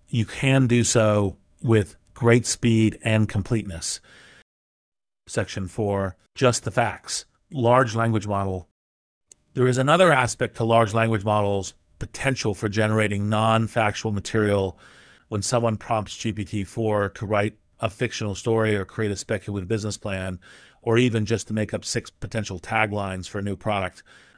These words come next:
these are made-up texts that would rightly be described as productive and even creative. They amplify our human ability to think imaginatively and conceptually. Such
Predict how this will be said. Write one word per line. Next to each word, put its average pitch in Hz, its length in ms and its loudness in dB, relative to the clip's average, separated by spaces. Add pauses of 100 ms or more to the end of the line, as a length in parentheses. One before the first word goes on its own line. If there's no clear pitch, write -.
(120)
these 120 340 6
are 110 80 4
made-up 107 340 4
texts - 380 0
that 104 100 -2
would 104 140 0
rightly 110 380 4
be 95 120 0
described 98 540 0
as 90 100 -6
productive 104 680 -2
and 104 120 0
even 98 240 0
creative. 92 600 0 (560)
They 113 240 0
amplify 123 680 4
our 101 80 2
human 110 300 2
ability 104 440 4
to 95 80 -2
think 101 260 -4
imaginatively 98 720 0
and 90 120 -4
conceptually. 92 720 -4 (1040)
Such - 500 2